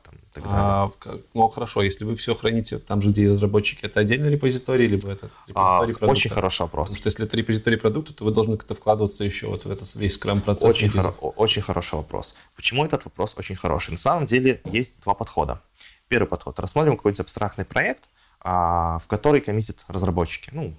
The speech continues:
Speaker 1: допустим, GitHub, в этот GitHub, в репозитории, э, этого проекта коммитят разработчики. И есть еще один репозиторий, в который коммитят DevOps только свой инфраструктурный код. И есть какая-то платформа, ну да, я дальше расскажу, какие платформы используются, и эта платформа, э, в-, с-, э, реализовывает вот этот вот C I C D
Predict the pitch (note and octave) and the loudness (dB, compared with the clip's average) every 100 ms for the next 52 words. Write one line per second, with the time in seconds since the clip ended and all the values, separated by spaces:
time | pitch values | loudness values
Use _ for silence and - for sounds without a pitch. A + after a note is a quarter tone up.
0 | _ - - - - E2 G#2+ - B3+ - | _ -20 -18 -18 -12 -4 -4 4 2 4
1 | G#2+ - F#2 F#2+ - C#3+ F#2 F#2 F2+ F2+ | -4 -4 -8 -6 -4 -4 -4 -4 -2 -2
2 | F2+ B2 G#2+ - - E2+ E2+ E2+ - C#3 | 0 2 2 0 -2 -2 0 -2 0 0
3 | A2 - G#2 - - F#2+ F2+ E2 - - | -2 -12 -12 -12 -14 -8 -4 -4 -6 -16
4 | _ - - - - C3+ E3 D#3+ D#3+ D3 | _ -20 -20 -20 0 4 4 2 0 0
5 | G#2+ F#2+ - G2+ G#2+ G#3+ - G#2 G2+ G2+ | 0 -4 -4 -6 -2 0 0 -2 -2 -2
6 | A2+ G#2+ F#2 F2+ F#3+ - - C3+ F3 - | -2 -4 0 2 2 0 -4 -2 -2 -2
7 | B2+ F#2+ - - - - F#2 G2+ - - | -2 -2 -6 -8 -14 -8 -2 -2 -2 -8
8 | - - - - - - A2+ F#3 - - | -12 -20 -16 -14 -14 0 2 4 2 2
9 | D3 C3+ B2 C3 F#2+ F2 G#2 D3+ _ _ | 2 2 -2 -2 0 0 -2 -8 _ _
10 | - G2+ F#2 G2+ F2+ E2+ - - - F#2 | -2 2 4 2 2 0 -4 -14 -12 -10
11 | E2+ - D2+ - - D#2+ D#2+ - A#3+ D#3+ | -10 -8 -4 -2 -2 -4 -6 0 0 0
12 | - - - - - A2 G#2 D3 - - | -6 -12 -12 -20 -4 0 2 2 2 -4
13 | - A3+ G#3+ F3 - F#2 - G2 G2+ - | 4 4 4 -6 -8 -12 -6 -6 -6 -6
14 | F2+ - F#2 G2+ A2+ A2+ A2+ F#3 E3 G#2+ | -6 0 4 4 6 4 6 6 4 4
15 | G2+ A2+ G#2+ F#2 - B2 C3 - E2+ G2 | 0 0 0 -2 0 -2 -2 -4 -4 0
16 | G#2+ - | 0 -2